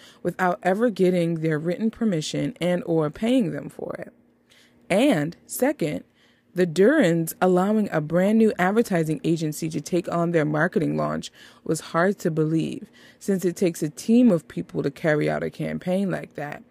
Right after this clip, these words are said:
not to mention the probable conflict since they worked for their previous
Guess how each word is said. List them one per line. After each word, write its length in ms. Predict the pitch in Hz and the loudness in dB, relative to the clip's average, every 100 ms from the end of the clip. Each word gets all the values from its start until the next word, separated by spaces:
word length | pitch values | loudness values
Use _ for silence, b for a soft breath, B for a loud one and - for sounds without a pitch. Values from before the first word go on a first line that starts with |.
| b b b b b | b b b b b
not 220 | 175 202 | -4 -2
to 100 | - | -2
mention 380 | 175 180 196 165 | 0 -2 -2 -4
the 100 | 156 | -4
probable 480 | 156 165 165 160 147 | -4 -4 -4 -4 -6
conflict 720 | - 175 170 170 160 156 - | -6 -4 -4 -4 -6 -8 -10
since 220 | - 156 | -8 -8
they 180 | - 151 | -2 -2
worked 280 | 156 165 156 | 2 0 0
for 120 | - | -6
their 160 | 143 151 | -6 -6
previous 560 | - 180 180 151 139 | -6 -4 -4 -4 -8